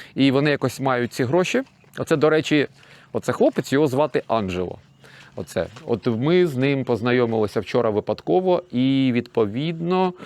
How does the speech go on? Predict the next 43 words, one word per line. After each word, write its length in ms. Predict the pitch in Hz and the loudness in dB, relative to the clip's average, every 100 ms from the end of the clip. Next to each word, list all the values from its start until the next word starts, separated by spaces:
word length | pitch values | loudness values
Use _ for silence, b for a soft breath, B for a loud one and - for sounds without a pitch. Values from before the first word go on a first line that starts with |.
| B B - | B B -4
він 280 | 113 220 175 | 2 4 4
якраз 440 | 151 151 180 135 | 2 2 2 2
власник 420 | 123 165 - 139 | 0 0 0 -2
отакої 380 | 123 120 147 147 | 0 0 0 0
самої 380 | 131 131 127 120 | 0 -2 0 0
контори, 580 | - 113 - 143 170 143 | 0 -4 0 2 2 2
яка 380 | 120 131 143 | 0 2 2
возить 320 | 131 123 123 120 | 2 0 -2 -4
людей. 280 | 110 87 B B B - | -2 -4 B B B -2
Ну, 140 | 143 | 2
ми 120 | 185 | 4
домовилися, 560 | 170 170 175 170 151 135 | 4 4 4 4 2 0
що, 160 | - | -2
що 220 | 127 - 135 | -4 -2 0
сьогодні 420 | 160 156 165 151 | 2 2 2 0
ми 180 | 147 151 | 0 0
з 80 | |
ним 240 | 135 151 131 | 0 0 0
не 100 | 139 | 0
ниряємо, 680 | 143 160 185 175 147 117 B B B | 2 2 2 2 2 0 B B B
а 100 | - | -4
сьогодні 400 | 110 139 156 139 | 0 2 2 2
він 120 | 143 139 | 2 2
мене 200 | 139 135 | 0 0
возить 380 | 127 127 135 | 2 2 0
по 140 | - 127 | 0 2
горам. 300 | 113 87 85 B B B B | 2 0 -2 B B B B
Далі 280 | 139 180 170 | 0 2 2
про 220 | 117 156 | 2 2
нього 200 | 165 156 | 2 2
буде, 280 | 139 156 113 | 4 4 4
про 160 | - | 2
його 180 | 135 139 | 2 2
бізнес, 480 | 147 214 220 175 147 | 2 4 4 4 2
от 120 | 139 | 0
про 140 | - 127 | 0 0
все. 240 | - 92 - | 0 -4 -4
А 100 | 127 | -4
поки 300 | 131 285 233 | 0 2 2
що 440 | - 175 170 165 143 | 2 2 4 4 4
це 200 | - 196 | 2 2
початок 640 | - 143 - 156 143 131 127 | 2 -2 0 0 2 0 0
отакий, 540 | 139 135 208 226 202 | -2 0 2 2 -2